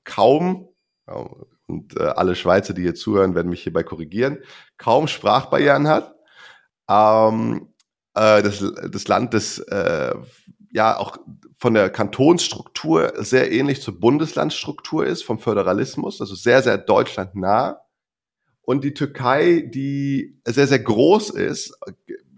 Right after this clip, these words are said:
vielleicht ähnlich weit weg von der Digitalisierung wie Deutschland, ähm, aber dadurch auch einfach eine extreme Notwendigkeit für Tools hat. Und wir uns haben uns da erhofft, einfach auch schnell Adaption zu schaffen. Und,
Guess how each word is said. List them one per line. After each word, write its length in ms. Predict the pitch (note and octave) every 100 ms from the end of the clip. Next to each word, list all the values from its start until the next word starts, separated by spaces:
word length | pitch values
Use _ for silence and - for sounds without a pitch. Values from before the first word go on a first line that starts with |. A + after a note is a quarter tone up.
| -
vielleicht 320 | A#2+ A#2 A#2+
ähnlich 440 | C#3+ D#3 D#3 - G#2
weit 320 | A2 C3+ -
weg 240 | B2 -
von 140 | - B2+
der 80 |
Digitalisierung 760 | B2+ B2 B2+ A#2 A2+ A#2 A#2 A2
wie 80 | G#2+
Deutschland, 680 | A2+ - - - - - _ _ _ _ - _ _ _ _ -
ähm, 560 | G#2 G#2 G#2 A#2+ - - _ _ -
aber 200 | A2+ A#2
dadurch 340 | B2 B2+ C3+
auch 100 | C3
einfach 240 | - B2 B2
eine 100 | A#2+
extreme 340 | - B2+ B2+
Notwendigkeit 760 | A#2 G2 A2 B2+ A#2 - E2+ -
für 140 | -
Tools 400 | - - - -
hat. 260 | - _ -
Und 260 | E2+ E2 -
wir 160 | F#2 G2
uns 120 | G#2+
haben 180 | G#2 A2+
uns 140 | A2
da 120 | G2+
erhofft, 360 | F#2+ A#2 A#2 -
einfach 340 | G#2 G#2+ G2+
auch 160 | - -
schnell 600 | - - G2+ A2+ A2+ A2+ - - -
Adaption 640 | F#2+ F#2 - - G2 G#2
zu 160 | G#2 E2
schaffen. 400 | - A#1 - - _ _
Und, 340 | E2 E2 E2